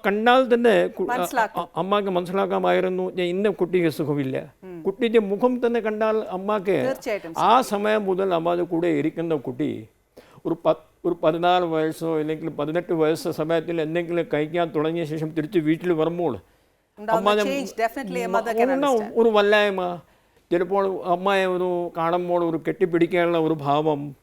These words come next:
Speaker 1: അതുകൊണ്ട് അ-, അത് ഒരു അമ്മയുടെ അടുത്ത് പോകണ്ട. ഒരു സ്കൂൾ എട്ട് മണിക്കൂർ സ്കൂളിൽ ഉണ്ടായിട്ടും നേരെ വീട്ടിൽ വന്നിട്ട്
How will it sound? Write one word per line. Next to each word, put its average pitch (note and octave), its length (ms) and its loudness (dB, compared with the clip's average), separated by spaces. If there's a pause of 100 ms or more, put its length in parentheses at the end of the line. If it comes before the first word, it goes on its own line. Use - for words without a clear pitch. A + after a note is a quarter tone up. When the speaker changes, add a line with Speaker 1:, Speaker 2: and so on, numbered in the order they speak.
(140)
Speaker 1:
അതുകൊണ്ട് E3+ 420 2
അ-, D#3+ 460 -4
അത് E3 520 -4
ഒരു F3 140 -2
അമ്മയുടെ F#3 380 4
അടുത്ത് F3+ 280 2
പോകണ്ട. D#3+ 400 2 (960)
ഒരു D#3+ 560 2
സ്കൂൾ G3 540 0
എട്ട് E3+ 280 -2
മണിക്കൂർ F#3 460 -2
സ്കൂളിൽ F3+ 400 0
ഉണ്ടായിട്ടും F3 680 -2
നേരെ E3+ 280 2
വീട്ടിൽ E3+ 540 0
വന്നിട്ട് D#3+ 640 -2